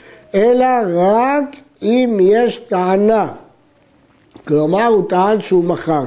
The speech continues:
לו. לכאורה, הדין של הרמב"ם מפורש בגמרא. כתוב, החזיק רוחב טפח במשך ארבע, החזיק ברוחב ארבע. אלא, יש אפשרות לפרש כפירוש הריטב"א,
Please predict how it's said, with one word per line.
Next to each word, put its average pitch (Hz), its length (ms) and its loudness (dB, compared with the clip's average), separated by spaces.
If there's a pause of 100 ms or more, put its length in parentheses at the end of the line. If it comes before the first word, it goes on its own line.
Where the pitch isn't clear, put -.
לו. - 60 -14 (640)
לכאורה, 175 640 0 (160)
הדין 175 340 0
של 202 200 0
הרמב"ם 156 520 0
מפורש 156 440 -2
בגמרא. 202 580 -2 (360)
כתוב, 208 380 -2
החזיק 175 640 -2
רוחב 180 480 -2 (100)
טפח 208 400 -2
במשך 175 600 -2
ארבע, 139 500 -4
החזיק 208 680 0
ברוחב 214 540 0
ארבע. 208 460 -4 (640)
אלא, 180 300 2 (400)
יש 226 260 0
אפשרות 208 580 0
לפרש 190 580 -2
כפירוש 185 540 -2
הריטב"א, 185 520 -2